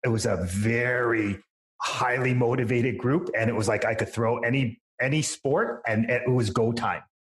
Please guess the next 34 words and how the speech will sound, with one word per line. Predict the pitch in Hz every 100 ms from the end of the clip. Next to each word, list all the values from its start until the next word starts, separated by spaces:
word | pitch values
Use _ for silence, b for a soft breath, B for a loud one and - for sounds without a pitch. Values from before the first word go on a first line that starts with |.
| _ _ _ _ _ _ _
But | 147 -
then | 262
I |
started | 339 - 175 180 180
to, | 170
like, | 117 104 - _
just | 117 156
become | 214 190 - 135
a |
more | 117 117 104
aware. | 90 98 131 -
So | - 135
they | 175
would | 214
be | 151
playing | 113 156 170 95 131 208 208 _ _ _ -
and | 123
then | 123 123 120 - - _ _ _
they | 117 139
would, | 147 113 113
they | 135
would | 139 127
wanna | 110 117 104
win, | 85 78 87
right? | 117
They | 135
would | 143 131
just | 147 156
wanna | 139
compete | 135 117 135 -
at | -
their |
highest | 95 98 98 -
level. | 98 80 -